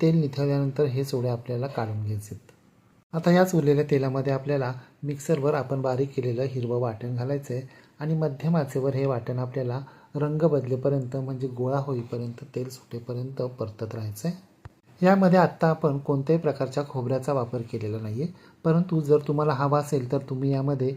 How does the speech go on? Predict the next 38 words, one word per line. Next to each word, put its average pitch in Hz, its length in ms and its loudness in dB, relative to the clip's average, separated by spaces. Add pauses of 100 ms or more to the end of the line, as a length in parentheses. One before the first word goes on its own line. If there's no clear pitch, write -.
(300)
ओल्या 143 220 2
नारळाचा 131 520 0
वापर 123 340 0
करू 117 260 -2
शकता. 110 400 -8 (140)
हे 180 80 4
पहा, 196 160 6
आपलं 175 220 8
वाटण 160 320 4
परतत 139 420 -2
आलंय, 143 200 2
ते 147 140 2
गोळा 123 320 -2
झालेलं 123 380 -2
आहे. 185 100 -2 (280)
आता 156 220 2
यामध्ये 165 360 2
बारीक 147 400 2
चिरलेला 135 380 -2
एक 139 160 -4
मोठा 127 320 -4
लाल 131 240 0
बुंद 123 260 -2
टोमॅटो 117 440 -4
घालायचा 110 400 -10
आहे 190 80 -6 (320)
आणि 156 160 0
हा 156 160 -2
टोमॅटो 143 420 -2
सुद्धा 139 340 -4
आपल्याला 131 300 -2
मध्यम 135 420 -2
आचेवर 123 320 -6
एक 127 140 -6
मिनिटभर 123 440 -4
परतून 120 400 -6
घ्यायचा 139 360 -6
आहे 120 100 -6